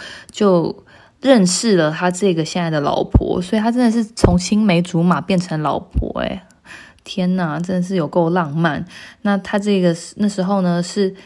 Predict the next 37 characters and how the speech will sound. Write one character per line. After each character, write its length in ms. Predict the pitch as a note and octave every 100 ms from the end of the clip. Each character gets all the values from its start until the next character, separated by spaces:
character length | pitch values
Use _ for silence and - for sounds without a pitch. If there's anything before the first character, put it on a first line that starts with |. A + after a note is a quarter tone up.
| - _
他 360 | - F#3 F3+ F3+
这 120 | F3+ F3+
个 80 |
足 200 | E3 E3+
球 180 | E3+ E3+
队 140 | F#3 F3+
的 80 |
妈 260 | E3+ E3+ F#3+
吉 160 | F#3 D3+
的 100 | C#3+
姐 280 | - - C#3+
姐。 340 | - - - - _ _ - - _ _
对， 220 | - A3
所 240 | F3 - C4+
以 60 |
他 160 | C4+ C#4
这 160 | C#4+ B3
应 100 | A#3+
该 140 | B3+
也 80 | -
是 100 | F#3
姐 240 | F3+ C#3
弟 220 | E3+ E3+
恋 240 | D#3 E3+ -
欸。 260 | - - - - - - _
然 180 | D#3+ D#3+
后 240 | F#3+ F#3+
他 200 | F3+ -
从 200 | F#3+ E3+
那 60 | F#3
时 160 | F#3 E3
候 240 | F#3+ F3+
呢， 240 | D#3+ D#3
一 80 | D#3+
开 160 | F3+ F#3
始 160 | F3+
是 220 | D#3+ F#3+